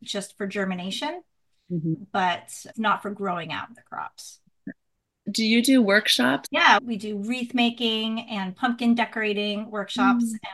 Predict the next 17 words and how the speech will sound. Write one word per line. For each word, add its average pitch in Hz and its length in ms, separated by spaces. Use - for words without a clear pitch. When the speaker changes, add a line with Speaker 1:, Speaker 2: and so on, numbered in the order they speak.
Speaker 1:
And 196 220
basically 233 400
that's, 208 320
you 220 100
know, 208 240
a 233 120
collection 240 680
of 202 100
the 214 140
flowers 208 540
that 208 120
I've 190 160
dried 185 420
throughout 190 300
the 190 80
season. 233 600
I 202 180